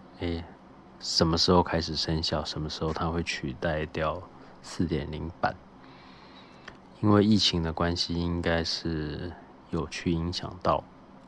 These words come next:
在这个四点一版的草稿当中，瓦斯车已经被拿掉了。我的猜测是因为安全的关系，毕竟瓦斯它相对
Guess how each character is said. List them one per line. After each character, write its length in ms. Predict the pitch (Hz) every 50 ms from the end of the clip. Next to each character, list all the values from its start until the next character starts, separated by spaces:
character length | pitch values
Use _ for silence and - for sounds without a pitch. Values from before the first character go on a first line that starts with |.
| - - - - - - - - - - - - - - - - - - - - - - -
在 160 | - - 135 123
这 160 | - 135 120
个 80 | 110
四 260 | 110 - - - 135 120
点 240 | 98 90 82 78
一 140 | 85 95 101
版 240 | 92 - 85 76 71
的 60 | 73
草 320 | - - - - 87 87 90
稿 200 | - 78 - - -
当 260 | 82 82 85 87 90
中， 380 | - - 90 82 85 87 90 87 - - - - - - - - - - - - - - - - -
瓦 200 | 87 82 - -
斯 280 | - - - 95 95
车 440 | 87 - - - - 87 85 87 90 87 - - - - - - - - - - - - - - - - - - - -
已 120 | - 90
经 240 | 80 - 92 90 90
被 140 | 82 92 87
拿 240 | 85 82 76 73 82
掉 220 | - - 82 -
了。 260 | - - - - - - - - - - - - -
我 140 | 85 82
的 120 | 76 90 87
猜 280 | - - - - 95
测 240 | 92 - - 95 87
是 220 | 82 - - - 87
因 260 | 87 85 85 85 87
为 300 | 85 85 82 73 73 - - - -
安 160 | - 90 92
全 180 | 92 - - 76
的 80 | 76
关 280 | - - - 82 82 82
系， 200 | - - - 87 95 -
毕 120 | 92 90
竟 260 | 90 90 85 82 82
瓦 220 | 78 76 76 - -
斯 320 | - - - - 87 85
它 180 | - - 90 90
相 340 | - - - 87 87 90
对 320 | 90 - 92 87 76 -